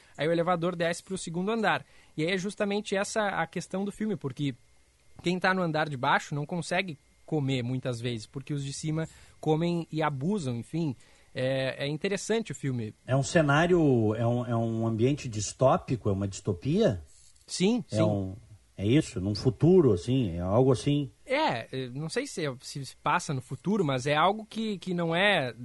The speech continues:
Speaker 1: é, enfim, é, é um elevador que, que, que não é um elevador mesmo, é uma coisa que voa, assim, não é bem
Speaker 2: Re-, re-,
Speaker 1: realidade.
Speaker 2: qual é o nome? Repete aí, por favor.
Speaker 1: O Poço, tem na Netflix. Bem interessante, eu achei.
Speaker 2: O Poço.
Speaker 1: Inclusive, já
Speaker 2: Filme,
Speaker 1: vi
Speaker 2: tô
Speaker 1: comen-,
Speaker 2: vendo aqui.
Speaker 1: comentários bem, bem interessantes também sobre esse,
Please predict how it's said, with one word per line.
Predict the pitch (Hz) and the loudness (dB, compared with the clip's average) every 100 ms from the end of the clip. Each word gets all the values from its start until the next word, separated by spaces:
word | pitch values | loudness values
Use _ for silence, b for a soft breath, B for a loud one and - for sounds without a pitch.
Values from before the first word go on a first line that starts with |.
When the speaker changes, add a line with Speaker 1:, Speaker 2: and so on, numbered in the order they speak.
| 120 | -10
Speaker 1:
é, | 117 113 113 _ _ 165 - | -8 -8 -10 _ _ -20 -10
enfim, | 135 175 151 107 b b b | -8 -4 -4 -4 b b b
é, | - 117 | -10 -8
é | 131 | -4
um | 160 | -2
elevador | 156 147 135 147 185 | -2 -2 -2 -2 -4
que, | - 214 170 | -4 -2 -2
que, | - 147 | -4 -8
que | 135 | -4
não | 139 139 | -4 -2
é | 156 | -2
um | 196 | 0
elevador | 175 151 143 165 170 | 0 0 0 0 0
mesmo, | 185 131 | 0 -2
é | |
uma | 120 120 | -4 -4
coisa | 147 151 | -4 -6
que | - | -6
voa, | 147 123 156 175 110 | -6 0 2 4 2
assim, | - 131 131 | -2 -4 -2
não | 110 120 | -4 -4
é | 143 | -4
bem | 123 143 | -4 -2
Speaker 2:
Re-, | 147 | 2
re-, | 143 | 2
Speaker 1:
realidade. | 139 143 135 131 | 4 2 2 2
Speaker 2:
qual | 135 | 4
é | 151 | 4
o | 208 | 4
nome? | 175 196 220 | 2 2 2
Repete | 131 131 160 185 - | 0 2 2 0 0
aí, | 160 | -2
por | |
favor. | - 127 139 - - | 2 4 2 -2 2
Speaker 1:
O | 208 | 2
Poço, | - 185 196 - - 98 | 4 0 0 -2 -12 -12
tem | 131 143 | -8 -6
na | 156 | -6
Netflix. | 175 - 135 120 - | -6 -6 -6 -6 -8
Bem | 123 143 208 | -6 -2 -2
interessante, | 202 190 - 147 127 | -2 -6 -4 -6 -6
eu | 117 | -10
achei. | - 104 - - - - - - - - | -10 -12 -12 -20 -20 -20 -20 -20 -20 -8
Speaker 2:
O | 117 | -8
Poço. | - - 110 92 135 | -8 -4 -2 -2 -6
Speaker 1:
Inclusive, | 123 135 120 147 | -8 -6 -4 -2
já | 160 | 0
Speaker 2:
Filme, | 131 | 0
Speaker 1:
vi | 120 | -2
Speaker 2:
tô | 113 | -2
Speaker 1:
comen-, | - 117 | 0 -2
Speaker 2:
vendo | 113 | -2
aqui. | 104 - 95 | -6 -6 -10
Speaker 1:
comentários | 147 139 131 135 143 143 | -6 -6 -4 -2 -2 -2
bem, | 123 143 151 139 | -4 -4 -4 -4
bem | 143 | -4
interessantes | 147 160 143 - 135 | -4 -6 -6 -6 -8
também | - 123 120 | -8 -8 -8
sobre | 127 127 123 | -8 -8 -8
esse, | 120 - | -8 -12